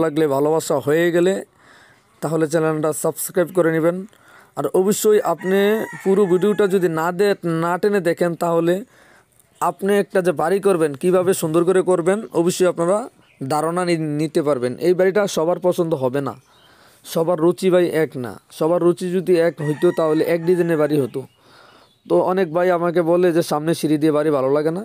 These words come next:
অবশ্যই আপনারা বা-, ভিডিওটা খেয়াল করেন। এই বাড়িতে চারটা বেডরুম আছে, ড্রয়িং, ডাইনিং বিশাল বড় বড় করে দেওয়া হয়েছে। তো দুইটা টয়লেট দেওয়া আছে, কিচেন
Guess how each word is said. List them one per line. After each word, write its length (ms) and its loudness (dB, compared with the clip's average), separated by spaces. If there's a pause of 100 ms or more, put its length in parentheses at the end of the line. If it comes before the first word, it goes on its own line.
অবশ্যই 360 -2
আপনারা 260 0
বা-, 280 -2
ভিডিওটা 320 0 (240)
খেয়াল 260 0
করেন। 240 0 (760)
এই 140 -4
বাড়িতে 240 0 (100)
চারটা 340 0
বেডরুম 380 0
আছে, 280 0 (520)
ড্রয়িং, 340 2
ডাইনিং 340 0
বিশাল 240 -2
বড় 280 2
বড় 200 4
করে 140 4
দেওয়া 240 2
হয়েছে। 260 2 (800)
তো 100 0
দুইটা 280 4 (100)
টয়লেট 260 2
দেওয়া 240 0
আছে, 200 0
কিচেন 400 -2